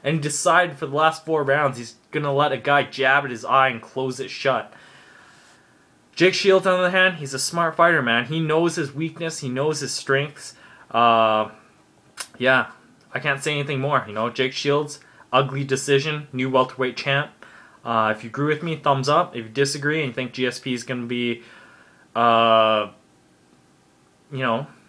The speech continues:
the welterweight king, you know, there's no one else really except John Fitch that he has to fight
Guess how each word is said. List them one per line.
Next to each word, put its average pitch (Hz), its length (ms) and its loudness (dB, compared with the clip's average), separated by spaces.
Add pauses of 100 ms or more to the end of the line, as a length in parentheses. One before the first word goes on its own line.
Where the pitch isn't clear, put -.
the 127 60 -6
welterweight 123 540 -2
king, 151 480 -4 (140)
you 117 60 -8
know, 113 140 2
there's 123 200 -2
no 143 100 2
one 143 160 0
else 139 260 0
really 127 360 0
except 117 400 -6
John 120 260 -2
Fitch - 440 -4
that 110 160 2
he 117 40 -6
has 117 160 -2
to - 80 -20
fight 120 440 -4